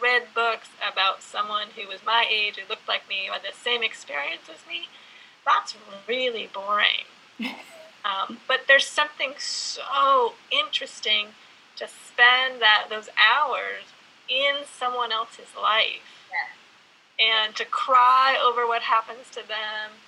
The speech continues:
Speaker 1: and to fear for them, and all that stuff. That's the empathy I think you're talking about. And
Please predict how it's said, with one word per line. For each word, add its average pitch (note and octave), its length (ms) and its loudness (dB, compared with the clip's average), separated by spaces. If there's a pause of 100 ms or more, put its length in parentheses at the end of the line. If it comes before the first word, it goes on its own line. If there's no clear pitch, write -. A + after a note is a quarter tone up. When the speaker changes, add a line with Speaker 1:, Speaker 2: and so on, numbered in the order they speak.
(320)
Speaker 1:
and G3 200 -12
to - 180 -12 (320)
fear C4 300 -2
for C4 180 -4
them, A3 480 -2
and - 80 -10 (100)
all C#4 260 4
that - 180 -2
stuff. - 240 -8
That's D4+ 260 -2
the - 140 -10
empathy A3 400 -6
I - 100 -8
think - 220 -12
you're - 100 -8
talking G#3 400 -4
about. G3 260 -4
And A#3 200 -2